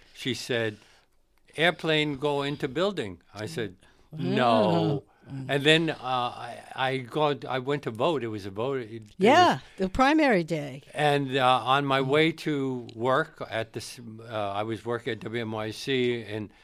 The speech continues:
Speaker 1: uh, the municipal building. I saw the second plane go in.
Speaker 2: Mm. Mm-hmm.
Speaker 1: Realized that I wasn't gonna be doing a show that day.
Speaker 2: That's,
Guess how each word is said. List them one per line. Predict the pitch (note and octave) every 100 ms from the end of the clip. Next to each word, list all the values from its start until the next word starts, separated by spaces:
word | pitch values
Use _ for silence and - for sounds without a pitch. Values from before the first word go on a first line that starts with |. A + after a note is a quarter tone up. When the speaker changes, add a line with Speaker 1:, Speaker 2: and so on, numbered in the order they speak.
| _ _ _ -
Speaker 1:
uh, | A2 G#2 G2+ G2 F2+ _ _
the | B2+ A#2
municipal | A#2 B2+ D#3 D#3+ B2 G2+
building. | G2 F#2+ A2 D3 _ _ _
I | C#3
saw | C#3+ E3+ C#3
the | B2
second | F3 D#3+ E3+ D3
plane | D#3 C3+ A2
go | F#2+ G2+ F2+
in. | E2+ G#2+
Speaker 2:
Mm. | E3 D#3
Mm-hmm. | C#3+ - - - -
Speaker 1:
Realized | A2 A2+ A2 A2 G#2+
that | A2+
I | A2+
wasn't | A#2+ A#2+ B2
gonna | B2+
be | A#2+ C3
doing | C3+ C3+
a | B2
show | - D3+ E3
that | C3 F#2+
day. | - -
Speaker 2:
That's, | D#3 D3+